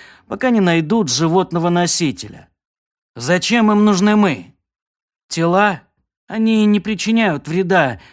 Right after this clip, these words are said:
В обмен они дают абсолютное здоровье и делятся знаниями. Короче, рай. «А почему бы и нет?» спросил Спок.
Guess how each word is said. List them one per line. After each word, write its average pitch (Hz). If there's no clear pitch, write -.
В 120
обмен 165
они 147
дают 151
абсолютное 170
здоровье 160
и 147
делятся 160
знаниями. 156
Короче, 185
рай. 160
«А 117
почему 147
бы 135
и 127
нет?» 156
спросил -
Спок. -